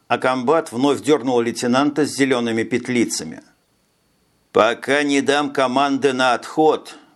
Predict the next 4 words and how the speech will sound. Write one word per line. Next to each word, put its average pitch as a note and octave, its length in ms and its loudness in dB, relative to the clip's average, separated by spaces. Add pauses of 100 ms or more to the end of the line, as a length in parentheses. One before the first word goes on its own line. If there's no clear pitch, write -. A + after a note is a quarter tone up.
(120)
пушки C#3+ 420 2
должны C3+ 420 0
стрелять C3+ 540 0
по-любому. C3+ 800 0